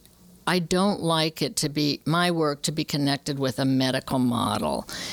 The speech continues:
It's more of an education model. Counseling is my, my master's degree, and my P H D is in counseling, which is actually an education degree.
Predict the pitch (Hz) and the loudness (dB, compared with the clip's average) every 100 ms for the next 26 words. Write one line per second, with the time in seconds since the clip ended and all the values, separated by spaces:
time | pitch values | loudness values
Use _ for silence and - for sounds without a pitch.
0 | - 156 143 - 160 160 170 170 165 147 | -6 -2 0 2 2 2 2 2 2 2
1 | 135 - 196 233 123 117 80 78 80 - | 0 0 0 2 2 2 0 0 0 -4
2 | - - - 156 143 143 - 147 147 139 | -4 -2 0 2 2 2 2 2 2 2
3 | 131 143 127 127 - _ - - - - | 2 2 2 0 -2 _ -20 -20 -12 -2
4 | 127 127 123 120 - - 143 143 143 - | 0 2 0 -2 -6 -8 -2 0 2 0
5 | 127 123 - 123 - 117 117 131 - 127 | 0 -2 -2 -4 -2 -2 -2 -2 -2 0
6 | 127 117 - 139 131 - 131 - - 85 | 0 0 0 -2 -2 -2 0 0 0 0
7 | 135 156 - - - - 170 143 147 165 | 0 -2 -4 -2 -2 0 0 0 0 0
8 | - 202 - - 190 156 135 - - - | 0 0 0 0 2 0 -2 -2 -2 0
9 | - - - 67 65 | 0 -2 -2 -4 -6